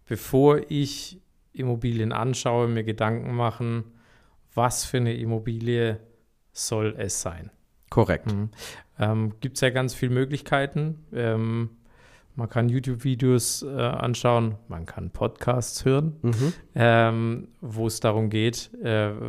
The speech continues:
Speaker 1: was das ein oder andere mit sich bringt. Ähm, vielleicht mal kurz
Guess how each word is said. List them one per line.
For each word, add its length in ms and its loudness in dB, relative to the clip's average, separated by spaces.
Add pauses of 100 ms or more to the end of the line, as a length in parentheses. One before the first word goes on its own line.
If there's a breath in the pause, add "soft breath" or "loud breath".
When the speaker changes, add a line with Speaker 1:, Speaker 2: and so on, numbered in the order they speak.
(160)
Speaker 1:
was 380 -2
das 160 -6
ein 320 -2
oder 160 0
andere 260 -2
mit 200 -4
sich 180 -6
bringt. 320 -2 (540 soft breath)
Ähm, 460 0
vielleicht 560 -2
mal 120 0
kurz 500 -4